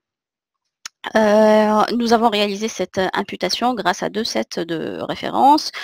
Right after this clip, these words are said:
qui sont, euh, le, le mille génome et, et apmap.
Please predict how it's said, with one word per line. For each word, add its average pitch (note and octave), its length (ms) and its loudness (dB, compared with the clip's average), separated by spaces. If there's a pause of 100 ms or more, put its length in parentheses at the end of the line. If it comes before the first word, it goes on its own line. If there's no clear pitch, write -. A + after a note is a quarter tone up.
(340)
qui G3+ 160 -6
sont, A3 400 0
euh, G3+ 200 2
le, F#3+ 560 0
le F#3 460 0
mille G3 160 -4
génome G3+ 460 -2
et, F3+ 500 -6
et F3 320 -6
apmap. - 340 -4